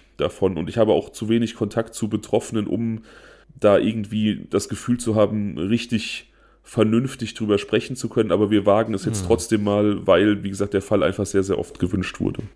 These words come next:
Speaker 2: Ja, da muss ich natürlich vorab sagen, dass es mir auch so geht. Und ich denke auch, dass es den meisten Menschen so geht tatsächlich.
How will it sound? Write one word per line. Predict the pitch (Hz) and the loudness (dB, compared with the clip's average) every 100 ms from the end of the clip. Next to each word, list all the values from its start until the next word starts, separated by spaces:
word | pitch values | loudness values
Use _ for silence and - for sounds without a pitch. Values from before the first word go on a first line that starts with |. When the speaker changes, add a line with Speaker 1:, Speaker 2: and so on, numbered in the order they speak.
| _ _ _ 147 151 | _ _ _ -14 -6
Speaker 2:
Ja, | 110 98 | 2 4
da | 95 | 4
muss | 98 117 | 4 2
ich | - | 2
natürlich | 101 110 - | 2 2 2
vorab | 101 104 - | 2 2 -2
sagen, | - 104 98 | 2 2 2
dass | 98 - | -2 -4
es | - 104 | -6 -2
mir | 95 92 | -2 0
auch | 101 | -2
so | - 120 | 0 0
geht. | 107 117 - - - - - - - _ _ _ _ _ | 2 0 -4 -20 -20 -20 -20 -20 -20 _ _ _ _ _
Und | 131 107 107 107 104 101 101 98 - - - _ _ | 6 8 8 8 8 6 4 0 -2 -8 -12 _ _
ich | 131 - | -2 4
denke | 135 170 190 156 | 4 4 2 2
auch, | 143 | 2
dass | 151 143 | 0 -2
es | 147 | -2
den | - 156 | -2 0
meisten | 147 117 104 | 0 0 0
Menschen | 95 90 98 | 0 -2 -4
so | 92 | -4
geht | 90 90 | -2 -4
tatsächlich. | - 90 - 90 - 98 - | -2 -6 -4 -6 -6 -8 -10